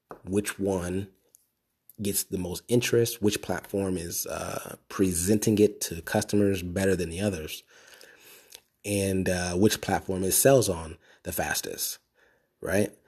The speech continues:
And there are times where Mercari is that, is that platform,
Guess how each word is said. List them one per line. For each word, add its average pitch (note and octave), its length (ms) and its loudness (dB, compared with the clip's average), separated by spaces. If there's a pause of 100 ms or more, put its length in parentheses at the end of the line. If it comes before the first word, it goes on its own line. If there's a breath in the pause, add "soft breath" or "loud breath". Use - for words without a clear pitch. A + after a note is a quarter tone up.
(240 loud breath)
And G#2 340 4
there A2+ 200 6
are B2+ 60 6
times G2+ 680 0 (420)
where F#2 460 2
Mercari F#2+ 720 2
is F#2+ 320 4
that, F#2 260 -4 (200)
is F#2 160 -8
that F#2 160 -6
platform, B1 480 -6